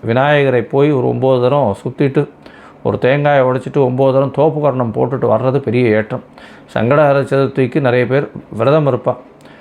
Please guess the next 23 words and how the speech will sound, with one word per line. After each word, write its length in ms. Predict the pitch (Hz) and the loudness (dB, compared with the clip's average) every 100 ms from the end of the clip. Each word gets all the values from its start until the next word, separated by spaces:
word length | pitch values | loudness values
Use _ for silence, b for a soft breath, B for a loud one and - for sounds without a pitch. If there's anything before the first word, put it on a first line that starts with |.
| B B | B B
இந்த 180 | - 107 | -2 0
விரதத்தின் 520 | 123 147 160 160 131 | 2 2 0 0 0
மூலியமாக 520 | 139 139 127 127 156 | 0 2 2 0 0
தொழிலில் 400 | 156 147 170 151 | 0 2 4 2
பெரிய 260 | 135 139 131 | 2 2 2
மேன்மை 360 | 123 139 143 | 0 0 0
ஏற்படும் 420 | 123 120 117 113 - - | 0 0 -2 -2 -4 -4
அவளுக்கு. 480 | 110 110 113 - - - B B B - | 0 0 0 -4 -10 -20 B B B -6
எல்லா 280 | 131 139 165 | 0 2 2
விதமான 500 | 151 139 131 127 143 | 2 0 0 0 0
எதிர்ப்புகளையும் 720 | 123 135 160 151 143 139 143 - | 0 2 0 0 0 0 -2 -4
சமாளிக்கக்கூடிய 800 | 120 143 175 160 135 131 123 120 | 0 0 0 -2 -4 -2 0 2
அளவுக்கு 420 | 117 131 131 143 | 2 2 0 -2
பெரிய 280 | 127 117 123 | -2 0 0
ஏற்றத்தை 460 | 113 110 104 104 101 | -2 -4 -4 -4 -4
கொடுப்பார். 460 | 101 - - - - - - - B B B B B B B - | -6 -6 -8 -12 -20 -20 -20 -20 B B B B B B B 0
இந்த 160 | 156 | 2
வாரத்துல 380 | 156 170 180 175 | 4 2 0 -2
பார்த்தாலேயானால் 600 | 147 151 165 156 143 156 175 | 0 0 2 2 2 0 0
எந்தெந்த 340 | 143 156 143 | 0 0 2
ராசிக்காரர்களுக்கு 720 | 131 135 - 139 127 123 123 | 2 0 0 0 2 0 0
சந்திராஷ்டமம்னு 640 | 113 113 131 127 127 120 117 | -2 0 0 0 -2 -4 -2
பார்த்தோம்னா, 480 | 113 113 117 127 | -2 0 -2 -2